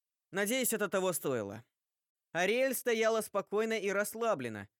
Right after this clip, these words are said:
начисто игнорируя несущего на неё краснолицего громилу с двумя тесаками. В последний момент она сделала несколько непринуждённых движений,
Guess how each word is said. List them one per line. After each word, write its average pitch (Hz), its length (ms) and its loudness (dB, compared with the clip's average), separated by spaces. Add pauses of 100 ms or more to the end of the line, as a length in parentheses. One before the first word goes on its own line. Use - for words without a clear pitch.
(240)
начисто 185 600 -2
игнорируя 170 540 0
несущего 156 480 -4
на 151 80 -4
неё 156 300 0
краснолицего 160 720 -2
громилу 170 560 -2
с 110 60 -10
двумя 139 300 -2
тесаками. 120 680 -6 (340)
В - 20 -20
последний 254 480 0
момент 240 360 0
она 240 200 2
сделала 226 420 2
несколько 220 500 -2
непринуждённых 202 720 -2
движений, 180 600 -4